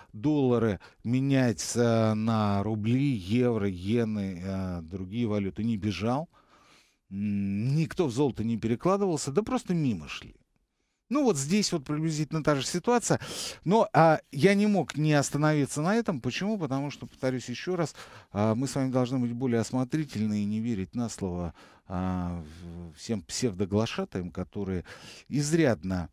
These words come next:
м, портят, э, наше обоняние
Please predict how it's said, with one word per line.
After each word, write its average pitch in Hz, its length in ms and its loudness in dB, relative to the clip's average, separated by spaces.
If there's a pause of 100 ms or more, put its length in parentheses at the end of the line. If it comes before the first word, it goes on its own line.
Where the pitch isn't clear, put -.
(460)
м, 90 520 -10 (100)
портят, 120 420 0 (140)
э, 107 520 2 (180)
наше 143 300 2
обоняние 135 760 0